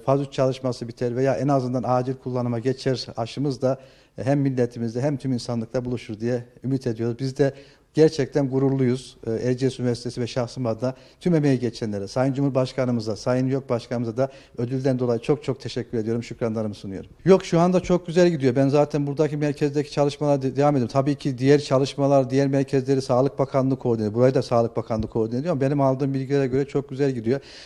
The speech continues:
Tabii, e, biz buradan tekrar tüm gönüllerimize tekrar bir duyuru yapalım. Ne kadar çok gönüllü olursa o kadar hızlı biter faz üç çalışması. Ee, yani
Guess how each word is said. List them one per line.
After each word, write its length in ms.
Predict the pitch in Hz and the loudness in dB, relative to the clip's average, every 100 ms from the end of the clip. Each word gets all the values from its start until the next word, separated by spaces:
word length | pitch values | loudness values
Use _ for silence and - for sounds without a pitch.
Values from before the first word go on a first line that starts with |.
| - | -10
Tabii, 420 | - 135 156 151 - | 2 2 4 2 0
e, 320 | 127 123 120 110 117 | 2 2 2 0 -4
biz 260 | 123 131 | -8 -4
buradan 300 | 135 131 143 | -2 2 2
tekrar 520 | 135 135 - 135 135 | 2 -2 4 4 4
tüm 200 | - 143 | -2 -2
gönüllerimize 840 | 131 135 135 135 135 127 135 123 - | 2 2 4 2 2 2 2 0 -4
tekrar 440 | - 120 135 127 | -6 0 0 0
bir 60 | 120 | 0
duyuru 240 | 120 147 | 0 4
yapalım. 380 | 170 151 120 98 - - - | 4 4 2 0 -12 -10 -2
Ne 100 | 143 | 0
kadar 320 | 156 143 139 | 2 2 2
çok 240 | 139 131 | 0 -2
gönüllü 300 | 139 131 135 | 0 2 2
olursa 420 | 139 190 - 151 151 | 2 0 2 0 2
o 140 | 151 | 0
kadar 280 | 147 139 131 | 2 2 2
hızlı 280 | 139 135 127 | 2 0 -4
biter 240 | - 113 | 0 0
faz 200 | 117 110 | 0 -2
üç 100 | 107 | -2
çalışması. 640 | 117 110 - 110 - 160 - - - - - | -4 -4 -4 -6 -2 -2 -4 -20 -20 -16 -4
Ee, 220 | 117 113 113 | -2 -2 -6
yani 320 | 117 131 127 | 0 2 2